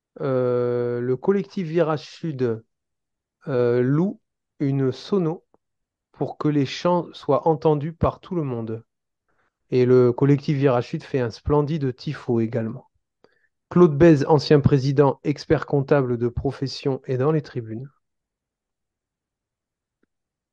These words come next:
Voilà, donc, euh, le coup d'envoi est donné par messieurs Weah et Baggio, et à la quatorzième,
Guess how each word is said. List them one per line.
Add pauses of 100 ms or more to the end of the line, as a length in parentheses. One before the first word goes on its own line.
(1700)
Voilà,
donc,
euh, (1800)
le
coup
d'envoi
est
donné
par
messieurs
Weah
et
Baggio,
et
à
la
quatorzième,